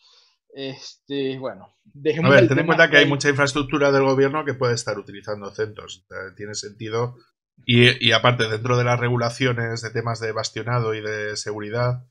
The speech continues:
Speaker 2: yo, por ejemplo, que estuve
Speaker 1: Exactamente.
Speaker 2: mirando las certificaciones de seguridad de, de la otan,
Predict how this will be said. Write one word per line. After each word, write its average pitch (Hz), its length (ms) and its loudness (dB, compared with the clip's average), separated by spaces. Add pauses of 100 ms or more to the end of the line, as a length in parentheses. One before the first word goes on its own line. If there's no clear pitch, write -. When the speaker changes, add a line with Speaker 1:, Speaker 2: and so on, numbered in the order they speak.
(400)
Speaker 2:
yo, 110 60 -6
por 117 100 0
ejemplo, 120 260 0
que 104 80 -6
estuve 113 200 -2
Speaker 1:
Exactamente. 113 60 -4
Speaker 2:
mirando 120 380 0
las 110 340 -2
certificaciones 110 640 -8
de 110 60 -16
seguridad 113 640 -4
de, 110 420 -6
de 110 340 -2
la 117 140 0
otan, 127 480 2